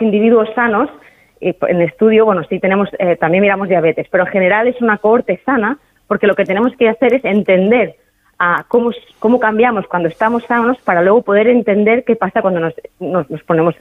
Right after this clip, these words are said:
enfermos, cuando tenemos enfermedades, ¿no? Es como tener un mapa de base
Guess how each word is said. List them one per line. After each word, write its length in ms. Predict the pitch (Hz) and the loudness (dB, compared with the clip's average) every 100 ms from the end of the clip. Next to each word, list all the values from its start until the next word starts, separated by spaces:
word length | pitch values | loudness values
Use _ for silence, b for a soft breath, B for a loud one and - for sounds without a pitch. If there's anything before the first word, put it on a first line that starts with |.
| _ | _
enfermos, 480 | - 165 196 180 156 | -8 -2 -2 -2 -6
cuando 180 | - 151 | -8 -6
tenemos 260 | 160 170 165 | -4 -4 -4
enfermedades, 600 | 160 160 143 135 147 175 | -6 -4 -2 -2 -2 0
¿no? 160 | 247 B B - | -2 B B -6
Es 100 | - | -2
como 180 | 240 | 0
tener 200 | 240 240 | 2 2
un 100 | 240 | 2
mapa 480 | 220 233 - 214 392 b b b _ | 0 -2 0 -2 -4 b b b _
de 100 | 202 | -2
base 500 | 190 196 - 233 480 | 0 -2 0 0 -2